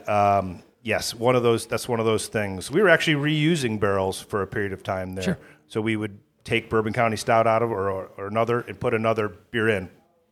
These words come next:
Speaker 1: We never do that again.
Speaker 2: Right.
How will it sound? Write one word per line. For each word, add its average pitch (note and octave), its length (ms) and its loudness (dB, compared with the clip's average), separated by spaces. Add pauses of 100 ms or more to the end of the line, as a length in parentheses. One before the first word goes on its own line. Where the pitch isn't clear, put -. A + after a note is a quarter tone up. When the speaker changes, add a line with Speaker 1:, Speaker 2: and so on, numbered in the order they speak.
(140)
Speaker 1:
We G#2 180 -10 (260)
never G#2+ 220 -6
do G2 180 -10
that F#2 160 -8
again. D#2 260 -16 (1000)
Speaker 2:
Right. - 160 -12